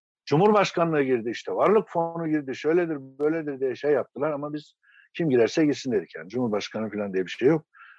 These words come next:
Biz bu bölgemizi, halkımızı savunacağız. Bilirkişinin doğru karar vermesini talep edeceğiz dedik.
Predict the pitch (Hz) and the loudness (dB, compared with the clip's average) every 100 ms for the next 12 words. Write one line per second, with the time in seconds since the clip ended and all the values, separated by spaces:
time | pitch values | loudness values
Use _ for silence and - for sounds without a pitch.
0 | _ _ - 120 120 123 87 _ 127 123 | _ _ -10 -8 -4 -4 -6 _ -6 0
1 | 127 98 85 90 - 120 98 - 92 127 | 4 4 2 -4 -2 -2 -2 -6 -6 -4
2 | 117 117 95 87 117 104 107 113 - - | 0 0 0 -2 -4 -2 -2 -2 -4 -6
3 | 117 110 107 107 101 92 85 82 82 - | -2 2 2 2 0 0 -2 -6 -8 -10
4 | 123 - - _ _ _ _ _ 123 139 | -12 -12 -18 _ _ _ _ _ 4 8
5 | 123 98 90 87 80 104 143 170 | 8 6 2 -2 -2 -4 -2 -2